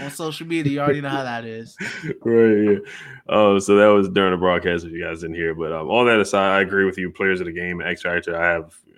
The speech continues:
Speaker 2: I have no disagreement on that. Um,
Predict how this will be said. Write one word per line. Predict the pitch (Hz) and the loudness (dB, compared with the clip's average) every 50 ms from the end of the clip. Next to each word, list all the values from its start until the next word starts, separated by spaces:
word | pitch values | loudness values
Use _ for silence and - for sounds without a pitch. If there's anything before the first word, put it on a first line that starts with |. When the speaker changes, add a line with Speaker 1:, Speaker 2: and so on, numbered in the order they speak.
| - - | -12 -10
Speaker 2:
I | 87 | -6
have | 90 90 87 85 | -4 -4 -4 -4
no | 90 90 | -4 -6
disagreement | 78 90 90 - - 95 95 92 87 87 | -6 -6 -8 -8 -6 -6 -6 -6 -6 -6
on | 87 85 87 | -8 -8 -4
that. | 95 98 101 98 92 - _ _ _ _ _ _ _ _ _ _ - 90 | -2 0 0 0 0 -4 _ _ _ _ _ _ _ _ _ _ -4 -2
Um, | 95 95 95 92 90 90 85 85 - | 0 0 2 0 0 -2 -4 -6 -10